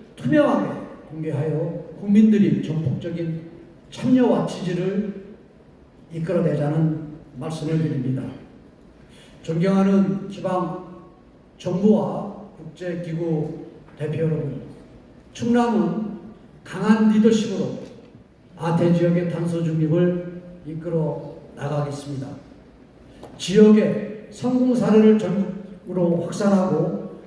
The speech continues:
국제 사회와의 그런 연대를 강화해서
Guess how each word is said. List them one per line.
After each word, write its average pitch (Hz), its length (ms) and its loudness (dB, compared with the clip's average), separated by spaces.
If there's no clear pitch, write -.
국제 226 960 4
사회와의 - 1800 0
그런 185 300 -4
연대를 214 920 4
강화해서 160 840 -6